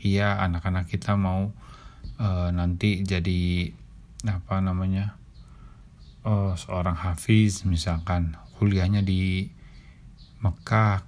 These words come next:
kuliahnya di Madinah, misalkan kayak gitu. Nah, menurut saya sih visinya itu yang harus sama. Jadi, eh, saya sendiri sama istri, menurut saya kita mulai di titik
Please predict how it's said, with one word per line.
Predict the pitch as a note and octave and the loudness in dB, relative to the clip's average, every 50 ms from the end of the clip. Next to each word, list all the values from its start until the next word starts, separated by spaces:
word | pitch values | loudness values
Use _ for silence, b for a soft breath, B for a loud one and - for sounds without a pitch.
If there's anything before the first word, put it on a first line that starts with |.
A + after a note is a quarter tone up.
| - | -2
kuliahnya | F#2+ F#2 F2+ F#2 F#2+ G2+ G#2 G2+ | 0 2 2 2 2 2 2 0
di | G2 F#2 | 0 0
Madinah, | F2+ F2 F2 E2+ F2+ E2+ F2 G2 G#2 A2 G#2+ G#2 G2 F2 | 0 2 2 2 2 2 2 2 2 2 2 2 0 -2
misalkan | E2 D#2 D2+ E2 E2 F#2 F#2+ F#2+ | -2 -2 -2 0 0 0 0 0
kayak | F2 F2+ E2+ D#2+ D#2 D2+ - | 0 0 0 0 0 -2 -4
gitu. | - F#2 F2 E2+ - - - B B B B B B B B B B - - - - - - - - - - - - | -6 -8 -10 -10 -12 -16 -20 B B B B B B B B B B -20 -20 -20 -20 -20 -20 -20 -20 -20 -20 -6 -4
Nah, | G2 F2 D#2+ D#2 | -2 0 0 0
menurut | D#2 E2 E2 E2+ E2+ E2+ E2 | 0 0 0 0 0 -2 -4
saya | - - F#2 F#2 G2 G#2+ | -4 -2 0 0 2 2
sih | A2 - B2 A#2 A2+ A2+ B B B B B B B B B B - - | 2 0 0 -2 -2 -4 B B B B B B B B B B -20 -20
visinya | - - - A#2 G#2+ G#2 - - - G#2+ G#2 G#2 G2+ G2 G2 G#2 G#2+ A2 A2 G#2 G2+ F#2+ | -16 -2 2 2 2 2 2 0 2 2 2 2 2 2 2 4 6 6 6 4 2 2
itu | - A2 G#2+ A2 - A#2+ A2+ | 0 0 0 2 2 4 4
yang | G#2+ G2 F#2+ F#2 | 4 4 4 2
harus | F#2 F#2 G2 F2+ - | 0 0 0 -2 -2
sama. | - - F#2 F2+ F2+ F2+ F2 F2+ - F#2+ | 0 0 0 0 0 0 0 -2 -2 0
Jadi, | F#2+ F#2 F2 E2+ A2 A2 G#2+ A2 - B B B B B B B B B B - - - - - - - - - - - | 0 2 2 2 2 2 0 -2 -8 B B B B B B B B B B -20 -20 -20 -20 -20 -20 -20 -20 -12 -2 2
eh, | A#2 G#2+ G2+ G2 G2 F#2+ F#2 F#2+ F#2 E2+ | 2 4 4 4 2 2 2 0 -2 0
saya | - F#2+ F2+ F2+ F2+ | 0 2 2 2 2
sendiri | G#2+ G#2 F#2+ F#2 F#2 F2 A2 C3 D3 | 4 4 4 4 4 4 2 2 2
sama | - - A2 F#2+ F2+ | 0 0 0 0 0
istri, | F#2 E2+ - - - - A#2 C3 - - | 0 -2 -2 -4 -2 0 0 0 0 0
menurut | A#2+ A2 G2+ G2 F#2+ G2+ G2+ F#2+ | 0 2 2 2 2 0 0 -2
saya | - - F#2+ F2+ F2+ F2+ F#2+ A#2+ D3 C#3+ - | -2 -2 -2 0 2 2 2 2 0 -2 -2
kita | - G#2 E2+ - - C#3+ C#3+ D3 D3 C#3+ - - - - - - - - - - - - B B B B B B B B B - - | -4 -4 -4 -2 0 0 2 2 0 -2 -6 -14 -20 -20 -20 -20 -20 -20 -20 -20 -20 -20 B B B B B B B B B -20 -2
mulai | - A2 A2 G#2+ G2+ G2+ G2+ A2 C3 C3+ C3 A#2 | 2 4 6 6 6 6 6 4 4 2 2 2
di | A2+ | 2
titik | G#2 - - G2+ - - B2 - | 2 2 2 0 2 0 -4 -2